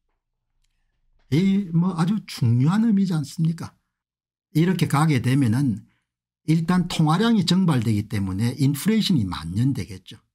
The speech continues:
그럼 화폐 가치가 유지가 안 됩니다. 오늘 이 방송을 보시는 분들은 대개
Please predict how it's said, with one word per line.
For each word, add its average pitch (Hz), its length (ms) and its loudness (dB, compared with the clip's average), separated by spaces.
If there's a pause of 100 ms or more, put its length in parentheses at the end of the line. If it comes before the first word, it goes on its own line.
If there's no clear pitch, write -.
(880)
그럼 131 160 0
화폐 170 420 0
가치가 170 400 0
유지가 135 380 0
안 85 140 -8
됩니다. 104 420 -18 (640)
오늘 160 240 2
이 156 120 0
방송을 113 500 2
보시는 135 380 0
분들은 110 380 -4
대개 107 520 -2